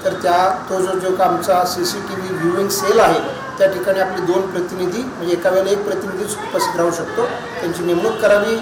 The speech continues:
त्यांचं ओळखपत्र आमच्याकडनं घेऊन जावं आणि त्या प्रकार,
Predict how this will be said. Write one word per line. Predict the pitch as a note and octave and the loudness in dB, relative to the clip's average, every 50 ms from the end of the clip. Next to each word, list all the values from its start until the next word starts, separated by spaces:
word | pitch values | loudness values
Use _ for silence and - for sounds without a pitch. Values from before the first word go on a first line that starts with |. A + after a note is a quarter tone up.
| - - | -2 -2
त्यांचं | F#3 E3+ E3+ - G3 F#3+ F#3+ F#3 - - - F3 - - D#3+ | -2 -2 0 0 0 2 0 0 -4 -6 -10 -10 -8 -4 -2
ओळखपत्र | D#3 F#3+ A3 G#3+ A3 A3+ A3 - A3 | 0 2 2 2 0 -2 -2 0 0
आमच्याकडनं | G3 F#3+ - - G#3 G3 - G3 F#3+ G3 F3 - D3 | 0 2 0 -2 -4 -2 -2 -2 -2 -2 -4 -4 -2
घेऊन | G3 G#3 G#3+ | -2 -2 2
जावं | G3 F#3 D#3+ - C#3+ - - - - - - - - | 4 4 4 4 2 0 -2 -4 -8 -12 -12 -6 -4
आणि | E3+ F3+ F3+ - - | -4 -4 -4 0 0
त्या | G#3 | 0
प्रकार, | G3+ G#3 G#3 G3 - - G#3 G#3+ | 0 2 2 0 0 0 0 -2